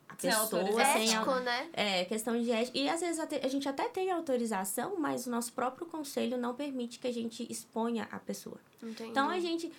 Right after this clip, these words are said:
Speaker 1: por exemplo, hoje a gente, infelizmente, na área da estética, a gente precisa ter o antes e o depois, vamos dizer que é o nosso portfólio de trabalho.
Speaker 3: Verdade.
Speaker 1: Então, assim, nem todos os procedimentos que eu faço eu posto no Instagram.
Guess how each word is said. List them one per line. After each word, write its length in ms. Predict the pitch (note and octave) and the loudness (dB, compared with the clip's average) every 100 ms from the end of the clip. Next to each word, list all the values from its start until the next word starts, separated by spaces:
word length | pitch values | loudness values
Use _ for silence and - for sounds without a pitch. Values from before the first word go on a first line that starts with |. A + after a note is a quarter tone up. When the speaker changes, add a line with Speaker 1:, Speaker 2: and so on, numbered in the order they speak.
| - | -6
Speaker 1:
por 60 | - | 0
exemplo, 380 | B3+ F3+ E3+ F#3+ | 2 2 -2 0
hoje 140 | A3+ | 2
a 40 | B3 | 2
gente, 400 | C4+ C#4 F4 F#4 | 0 0 -2 -2
infelizmente, 760 | C4 G#4 E4 G3+ F3 E3 G#3 - | -4 -2 -2 0 -2 -2 -2 -2
na 80 | F3 | 0
área 160 | F3+ | 0
da 100 | F#3 | -2
estética, 460 | F3+ - F3 F3 F3+ | -6 -2 -4 -2 -4
a 40 | |
gente 280 | F3 E3 - | -2 -4 -6
precisa 920 | - E3+ A#3 A#3 - - G#3 A#3 A#3+ | -4 0 0 0 -4 -2 -2 0 -2
ter 340 | A#3+ - G3 G#3 | -2 -2 0 2
o 120 | G#3+ | 2
antes 340 | F#3+ F#3+ F#3+ | 0 -2 -6
e 40 | F#3 | -4
o 40 | |
depois, 440 | F3+ F#3 F#3 F3+ F#3+ | -4 -4 -2 -2 -2
vamos 160 | F#3+ | -4
dizer 180 | F#3+ F#3 | -4 -6
que 100 | G#3 | -4
é 60 | F#3+ | -4
o 40 | |
nosso 240 | F#3+ G3 - | -4 -6 -2
portfólio 600 | A3 A3+ - A3+ E4+ F#4+ | -2 -2 -4 -2 -2 -2
de 100 | F4+ | -6
trabalho. 340 | - F#4 G#3+ - - | -8 -6 -6 -8 -10
Speaker 3:
Verdade. 420 | G#3+ G#3 F#3 - - - - | -8 -6 -8 -8 -12 -14 -2
Speaker 1:
Então, 180 | G3+ G#3+ | 0 2
assim, 240 | A#3+ G3+ | 0 -2
nem 320 | F#3 A#3 G4 | 0 2 2
todos 320 | G#4 C#4+ C#4+ B3+ | 2 0 0 0
os 100 | A#3 | -2
procedimentos 760 | G#3+ G#3 G3 F#3+ F#3+ G3 - | -2 -2 -2 0 -2 -2 -8
que 320 | - F#3+ F#3 E3+ | -8 -4 -4 -2
eu 120 | F3 | -2
faço 440 | E3 F#3 A3+ A#3+ C4 | -2 -4 -4 -2 -2
eu 80 | |
posto 460 | C4+ B4 G4 C#4 A#3+ | -2 -2 -2 -4 -4
no 100 | G#3+ | -2
Instagram. 540 | G3+ G3 F#3+ F3+ D#3 | -2 -4 -4 -4 -6